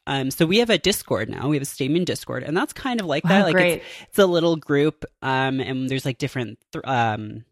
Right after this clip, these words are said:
Speaker 1: like, channels for talking about music or games or whatever. But, like, I kinda wanna just make, like, a, I kinda just wanna go on Reddit, like, on the good ones, like, not the terrible ones, but just find some, like, really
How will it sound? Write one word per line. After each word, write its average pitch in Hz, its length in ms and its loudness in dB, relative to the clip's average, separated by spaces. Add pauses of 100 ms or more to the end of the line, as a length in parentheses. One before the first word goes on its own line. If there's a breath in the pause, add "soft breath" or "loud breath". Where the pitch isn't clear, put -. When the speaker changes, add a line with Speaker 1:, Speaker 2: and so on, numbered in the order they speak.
Speaker 1:
like, 135 160 -6
channels 165 600 -2
for 151 80 0
talking 147 320 -2
about 120 120 0
music 147 600 0
or 117 80 -6
games 131 400 -6
or 127 60 -4
whatever. 127 320 -4 (320 loud breath)
But, 190 100 -2
like, 220 140 -6
I 208 40 -8
kinda 160 380 -4
wanna 381 220 2
just 415 240 -2
make, 175 260 2
like, 220 160 2
a, 151 260 2 (460)
I 156 60 -4
kinda 151 340 -4
just - 180 -4
wanna 320 140 2
go 165 240 2
on 170 180 2
Reddit, 131 540 0
like, 143 180 -2
on 143 120 2
the 139 100 0
good 107 240 -2
ones, 202 380 2
like, 151 100 0
not 160 220 2
the 156 80 0 (160)
terrible 131 400 -2
ones, 147 180 0
but - 100 -4
just - 140 -10
find 156 240 2
some, 233 140 -4
like, 220 160 0
really 143 480 0